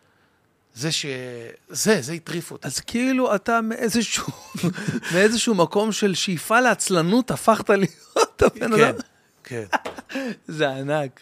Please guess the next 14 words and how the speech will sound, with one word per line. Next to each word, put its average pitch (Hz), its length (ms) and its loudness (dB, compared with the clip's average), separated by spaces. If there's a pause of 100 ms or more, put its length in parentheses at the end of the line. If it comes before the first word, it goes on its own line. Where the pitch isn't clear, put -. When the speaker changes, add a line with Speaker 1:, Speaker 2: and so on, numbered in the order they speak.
Speaker 1:
כן. 117 240 -4 (500)
אני 127 60 -6
Speaker 2:
אני, - 20 0
Speaker 1:
לא 160 60 6
יודע 190 140 8
אם 233 100 2
Speaker 2:
אני 165 60 6 (100)
Speaker 1:
עצלנות 214 200 8
Speaker 2:
רוצ- - 20 -8
Speaker 1:
כמו 185 160 4
אזור 170 260 2
נוחות. 156 420 -8 (180)
אה, 156 60 -2 (260)
אה, 123 420 -6